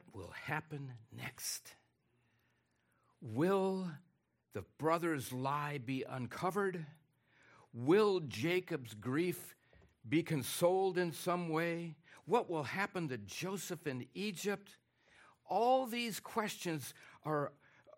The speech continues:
await an answer as we turn to the next page in chapter thirty-eight. But when we turn over to chapter thirty-eight, we read this.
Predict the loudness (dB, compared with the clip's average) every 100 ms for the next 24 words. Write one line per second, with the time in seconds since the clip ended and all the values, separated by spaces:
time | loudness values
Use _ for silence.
0 | -6 0 2 4 4 2 0 0 0 0
1 | 0 0 -2 -2 -2 2 4 2 0 -8
2 | -20 -20 _ _ _ _ 0 2 2 -4
3 | -10 -4 -2 -2 -4 -10 -12 -4 0 2
4 | 0 -6 -4 -2 -4 -4 -8 -2 -2 -2
5 | -4 -6 -10 -18 -20 -12 -10 -8 -4 -2
6 | -2 -4 -10 -6 -2 0 0 -2 -2 -2
7 | 0 -2 -2 -10 -20 -20 -10 -8 -6 -4
8 | -6 -6 -10 -6 -2 -2 -2 -2 -2 -4
9 | -10 -20 _ _ _ _ _ _ -2 0
10 | 0 0 -2 -2 -10